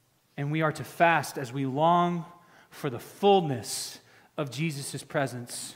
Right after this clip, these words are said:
here on earth once again. Now, that's only verse fifteen.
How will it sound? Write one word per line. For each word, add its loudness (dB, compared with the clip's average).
here -2
on -2
earth -10
once -12
again. -18
Now, -2
that's 6
only 4
verse 0
fifteen. -6